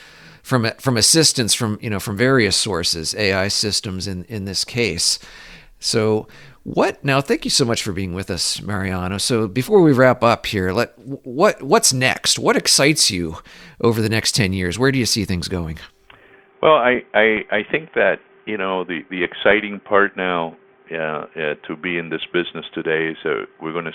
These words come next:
Speaker 2: see a transformational pathology. You know, you talk to a lot of pathologists, "Oh, we've been doing this for a hundred years the same way." Well, you know what?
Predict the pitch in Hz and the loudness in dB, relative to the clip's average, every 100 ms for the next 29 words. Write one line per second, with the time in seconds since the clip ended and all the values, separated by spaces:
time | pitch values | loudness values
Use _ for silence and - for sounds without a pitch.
0 | - 76 - 78 71 - 78 71 71 - | -6 -6 -4 -6 -8 -8 -8 -8 -10 -10
1 | 67 - - 69 67 67 65 76 78 78 | -12 -12 -6 -2 -2 -4 -8 -8 -6 -8
2 | - - - 82 - 101 92 90 85 87 | -14 -18 -10 -8 2 2 4 4 6 6
3 | - 87 87 78 107 85 87 92 87 87 | 2 2 4 4 4 4 0 -2 -2 -2
4 | 85 82 - 80 76 87 82 78 80 76 | -2 -4 0 0 0 -2 -4 -2 -4 -4
5 | 71 - 73 73 71 69 78 87 95 92 | -6 -6 -8 -6 -6 -6 -4 -4 -2 0
6 | 92 98 | 2 0